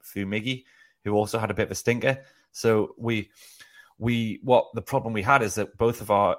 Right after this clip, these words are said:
wide players, who have no competition for their position at the moment, had bad games, and there was nothing we could do about it.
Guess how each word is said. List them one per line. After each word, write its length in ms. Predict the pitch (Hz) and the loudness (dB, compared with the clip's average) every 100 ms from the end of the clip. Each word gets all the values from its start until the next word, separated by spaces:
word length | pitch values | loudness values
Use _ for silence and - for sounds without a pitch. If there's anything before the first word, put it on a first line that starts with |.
| - | -4
wide 340 | 98 107 101 | 0 2 0
players, 420 | 117 107 87 85 | 0 0 0 -6
who 140 | - 104 | -6 -4
have 160 | 104 | -4
no 180 | 110 123 | 0 -2
competition 560 | 120 110 98 120 92 92 | 0 -4 -2 -4 -4 -8
for 120 | 98 | -6
their 140 | 95 | -4
position 360 | 90 90 104 98 | -6 -6 -6 -6
at 60 | 90 | -10
the 80 | |
moment, 400 | 90 71 92 95 - _ _ _ _ | -8 -8 -12 -14 -20 _ _ _ _
had 180 | 104 98 | -6 0
bad 280 | 110 104 95 | 4 4 2
games, 280 | 110 98 | 0 0
and 80 | 85 | -6
there 40 | 92 | -10
was 100 | 92 | -8
nothing 200 | 92 101 | -8 -6
we 100 | 87 | -4
could 60 | |
do 140 | 104 104 | -2 0
about 240 | 104 110 | 2 2
it. 120 | 117 | 0